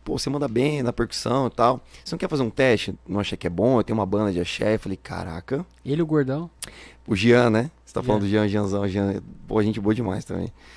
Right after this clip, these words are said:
Speaker 1: E aí eu falei, "Ah, beleza, eu topo." E os ensaios aconteciam na casa do Royal, do Guto Servan. Um abraço pro Guto Servan também. O Guto é gente boa também pra caramba. Ele é advogado. Nossa, cara, é gente boa pra caramba.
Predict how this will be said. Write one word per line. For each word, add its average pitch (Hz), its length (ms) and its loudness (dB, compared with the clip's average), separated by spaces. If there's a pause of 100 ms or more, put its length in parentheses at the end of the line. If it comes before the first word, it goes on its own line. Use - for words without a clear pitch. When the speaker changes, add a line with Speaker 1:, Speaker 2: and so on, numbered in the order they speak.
(240)
Speaker 1:
E 120 80 4
aí 123 80 6
eu 123 40 -2
falei, 143 160 4
"Ah, 135 40 4
beleza, 160 340 2
eu - 20 -2
topo." 147 360 4 (400)
E 135 40 0
os 156 120 4
ensaios 139 320 4
aconteciam 139 380 0
na 131 100 2
casa 131 240 2
do 135 80 2
Royal, 131 480 2
do 98 100 -4
Guto 101 180 -4
Servan. 101 440 0 (280)
Um 110 100 2
abraço 107 320 4
pro 113 100 0
Guto 107 180 0
Servan 107 260 2
também. 101 280 -6 (380)
O 113 120 2
Guto 127 360 2
é 135 80 4
gente 123 200 -6
boa 123 160 0
também 117 220 0
pra 110 100 -8
caramba. 104 320 -2
Ele 107 80 6
é - 40 8
advogado. 110 680 6 (340)
Nossa, 123 240 2
cara, 110 240 6
é 113 140 4
gente 101 260 -4
boa 113 160 2
pra 127 80 -2
caramba. 98 340 -4